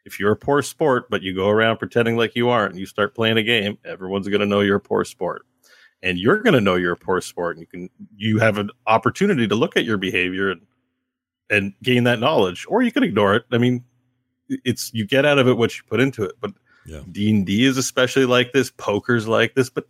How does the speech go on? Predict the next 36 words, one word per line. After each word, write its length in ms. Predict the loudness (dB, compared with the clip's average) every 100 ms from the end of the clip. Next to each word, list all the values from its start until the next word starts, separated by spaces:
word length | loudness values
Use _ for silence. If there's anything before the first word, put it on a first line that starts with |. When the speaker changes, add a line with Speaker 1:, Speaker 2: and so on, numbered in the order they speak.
| -4
Speaker 1:
any 320 | 0 2 2
game 300 | 0 -2 -2
will 120 | -6 -8
teach 320 | -8 -8 0
you. 220 | 2 0 -2 -18 _ _
If 60 | -2
you 100 | -2
think 280 | 2 0 2
one 200 | 2 2
thing 160 | 2 2
about 260 | 2 2
yourself, 460 | 0 -2 2 2 2
but 80 | 2
you 60 | 2
have 100 | 0
a, 40 | -8 _
you 80 | -6
think 220 | -2 0
you're 100 | 2
a 40 | 2
big, 220 | 0 -2 -6 _ -20 -20 -20 _
you 80 | -2
think 220 | -2 0
you're 160 | 0
not 240 | 2 0 0
risk 240 | -2 0
adverse, 460 | -2 0 0 -2 -2
but 120 | 0
then 140 | 0
you 100 | 0
play 240 | -2 -2 0
a 40 |
game 260 | 0 2 2
with 160 | 0
risk 420 | 0 0 -2 -8 -16 -8
and 320 | -8 -8